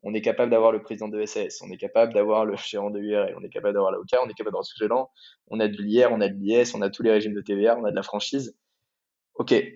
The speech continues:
en fait, a priori, on voit que ça marche, donc ce serait le moment de, de, de, de vraiment d'accélérer,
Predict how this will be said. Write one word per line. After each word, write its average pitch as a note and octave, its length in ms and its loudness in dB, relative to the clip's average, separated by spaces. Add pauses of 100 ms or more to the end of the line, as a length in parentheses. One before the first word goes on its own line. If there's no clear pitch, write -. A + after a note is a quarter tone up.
en G2+ 100 -2
fait, C#3 200 4
a G#2 60 4
priori, B2 380 2
on C3 80 2
voit A#2+ 120 6
que A#2+ 60 -6
ça A2 100 2
marche, B2+ 380 2
donc C3 220 -8
ce - 140 -10
serait - 180 -4
le G#2+ 60 -6
moment A#2+ 340 -2
de, G#2+ 220 -4
de, E2+ 320 -12
de, F2 240 -10
de E2 180 -10
vraiment G#2 340 2
d'accélérer, A2 640 2